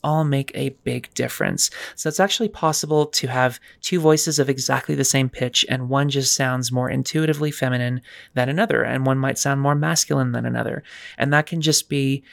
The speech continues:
the pacing of your speech. It can be the inflection or the way that you phrase things and the way that you kind of vary your pitch when you're talking.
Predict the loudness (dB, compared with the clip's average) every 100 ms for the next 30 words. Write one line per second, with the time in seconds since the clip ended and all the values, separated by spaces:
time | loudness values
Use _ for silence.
0 | -20 _ -2 -2 -4 -4 -2 0 2 2
1 | 2 2 2 0 2 0 0 -6 -4 -2
2 | -2 -2 -4 -4 0 2 4 2 2 0
3 | -2 -4 -6 -8 -6 -8 -10 -20 -20 -4
4 | 0 2 0 0 0 2 2 0 0 2
5 | 2 0 -2 -2 0 -2 0 0 2 2
6 | 2 0 -2 0 0 0 -4 -2 2 2
7 | 2 -2 -6